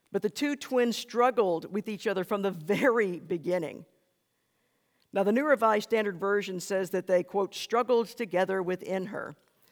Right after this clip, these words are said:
But there are other translations that are much more direct. They pressed, they clashed, they smashed,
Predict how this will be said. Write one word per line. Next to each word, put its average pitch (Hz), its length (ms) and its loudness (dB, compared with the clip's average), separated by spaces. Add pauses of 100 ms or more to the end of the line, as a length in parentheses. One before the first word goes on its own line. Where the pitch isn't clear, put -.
(340)
But 196 100 2
there 269 120 6
are 202 60 4
other 247 160 4
translations 185 680 -4
that 185 120 4
are 185 100 0
much 185 360 -2
more 170 420 0
direct. 156 600 -4 (520)
They 196 280 8
pressed, 185 720 0
they 196 180 6
clashed, 208 760 -2
they 208 200 2
smashed, 220 720 -2